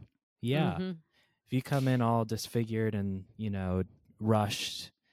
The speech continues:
Speaker 1: then folks might reflect that going into it.
Speaker 2: Yeah, your nervous systems will speak to each other. Sarah, as you shared the emotion of shame, I felt a twinge go through my shoulders and my back because I just,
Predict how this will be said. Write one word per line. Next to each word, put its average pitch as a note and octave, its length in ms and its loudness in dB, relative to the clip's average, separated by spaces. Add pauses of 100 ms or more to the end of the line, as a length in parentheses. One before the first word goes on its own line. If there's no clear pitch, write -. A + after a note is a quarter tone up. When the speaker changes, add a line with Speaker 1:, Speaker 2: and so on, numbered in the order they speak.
(220)
Speaker 1:
then A2+ 180 0
folks - 380 -2
might A2+ 360 -2
reflect A2+ 480 -4
that E2+ 220 -6
going G2+ 240 -4
into F#2+ 320 -8
it. E2+ 160 -16 (280)
Speaker 2:
Yeah, F#3+ 220 2
your F#3 160 2
nervous F3 360 -2
systems F3 540 -6
will D#3+ 120 -4
speak - 280 -10
to D#3+ 120 -4
each D#3 180 -6
other. D3+ 340 -4 (220)
Sarah, A3 300 6
as F#3 160 2
you A3+ 100 2
shared G#3 640 2
the F#3 160 0
emotion F3+ 480 -2
of D#3 160 -8
shame, F3 840 -4 (520)
I G3+ 200 4
felt F3 560 0
a - 100 -8
twinge F3+ 800 -4 (320)
go F#3+ 240 2
through F#3 840 0 (100)
my F3+ 180 -6
shoulders F3+ 880 0
and F3 160 -6
my E3+ 160 -2
back G3+ 560 0
because F3+ 380 -4
I E3+ 180 -2
just, F3 460 -4